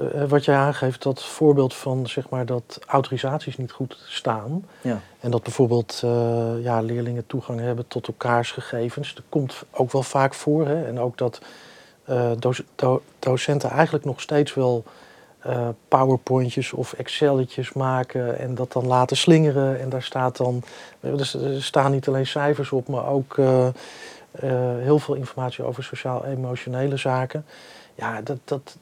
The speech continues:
Speaker 1: daar moet je gewoon zo ontzettend mee oppassen. En zowel op papier als, eh, digitaal. En zo'n school, ja, ik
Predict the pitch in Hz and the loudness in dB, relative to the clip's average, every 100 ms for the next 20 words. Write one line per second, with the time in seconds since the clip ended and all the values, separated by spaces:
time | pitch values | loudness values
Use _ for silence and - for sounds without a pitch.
0 | - 143 151 165 165 - 147 139 170 180 | -8 -2 2 2 2 0 -2 2 4 6
1 | 143 143 156 131 131 127 135 101 - 147 | 4 0 -2 -2 -2 -4 -4 -8 -8 -14
2 | - - - - - 131 127 135 143 139 | -16 -20 -20 -20 -8 0 4 8 8 6
3 | 135 - - 160 135 - 123 - - 120 | 2 -2 2 4 4 2 -2 -4 -8 -6
4 | 120 120 117 117 123 123 - 151 101 - | -4 -6 -8 -8 -8 -8 -10 -10 -10 -14
5 | - - - - - _ - 127 131 123 | -20 -20 -20 -20 -20 _ -6 -4 -2 -2
6 | - 156 127 135 120 117 | 4 6 6 4 2 0